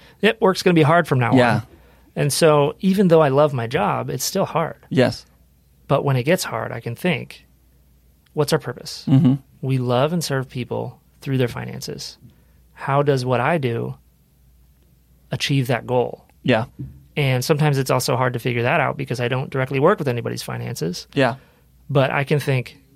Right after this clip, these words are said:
Speaker 1: when I do my job well, the other people on the marketing team can do their job.
Speaker 2: Oh, yeah.
Speaker 1: And more people can hear Stewardship's message about how to manage finances well,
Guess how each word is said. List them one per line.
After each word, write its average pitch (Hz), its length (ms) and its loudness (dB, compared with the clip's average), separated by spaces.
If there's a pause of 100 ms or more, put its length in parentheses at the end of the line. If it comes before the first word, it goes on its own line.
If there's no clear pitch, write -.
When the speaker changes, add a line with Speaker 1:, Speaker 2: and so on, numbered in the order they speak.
Speaker 1:
when 127 160 -2
I 120 80 0
do 151 140 2
my 131 160 2
job 123 220 0
well, 120 360 -6 (600)
the 135 120 0
other 131 100 2
people 131 220 0
on 117 80 -2
the 117 60 -6
marketing 135 340 -4
team 117 240 -6
can 123 160 -4
do 120 140 0
their 123 180 2
job. 127 400 -8
Speaker 2:
Oh, 147 140 4
yeah. 123 220 2 (500)
Speaker 1:
And 123 160 -4
more 147 120 4
people 147 220 -2
can 127 140 0
hear 147 580 0 (480)
Stewardship's 139 500 -2
message 131 680 -4 (580)
about 139 540 0 (140)
how - 260 -4
to 127 80 -2
manage 135 280 -2
finances 143 420 0
well, 147 340 -2